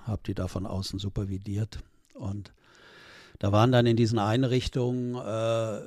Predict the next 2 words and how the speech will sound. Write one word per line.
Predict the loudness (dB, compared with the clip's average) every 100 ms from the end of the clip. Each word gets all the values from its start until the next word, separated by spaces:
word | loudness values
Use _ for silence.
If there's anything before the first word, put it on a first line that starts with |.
| -14 -14 -16 -16 -20 -6
Kindertagesstätten, | -4 0 0 2 2 0 0 -2 -2 -6 -10 -12 -10 -10 _ _ _ _ _ _ _ -2 -2 -6 -6 -8 -14 -16 -6
Heime, | -2 -2 -2 -4 -6